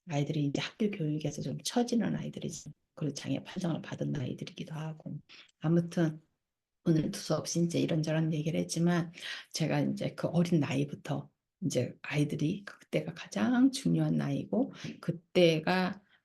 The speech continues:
그 어느, 그때 잘 다져놓으면 웬만큼 아이들이, 우리가 디벨롭멘탈 딜레이라 그러거든요. 발달 지체라 그러잖아요.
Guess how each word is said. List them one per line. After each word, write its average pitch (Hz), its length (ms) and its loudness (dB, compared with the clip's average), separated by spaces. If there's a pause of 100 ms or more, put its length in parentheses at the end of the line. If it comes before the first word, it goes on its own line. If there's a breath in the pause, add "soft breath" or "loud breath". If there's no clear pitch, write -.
그 - 140 6
어느, 170 300 8 (220)
그때 202 380 2
잘 139 340 -2
다져놓으면 165 680 2
웬만큼 202 880 4
아이들이, 185 600 0 (260 loud breath)
우리가 - 160 -4
디벨롭멘탈 160 640 2
딜레이라 170 480 2
그러거든요. 160 640 -2
발달 156 400 0
지체라 - 520 2
그러잖아요. 160 680 0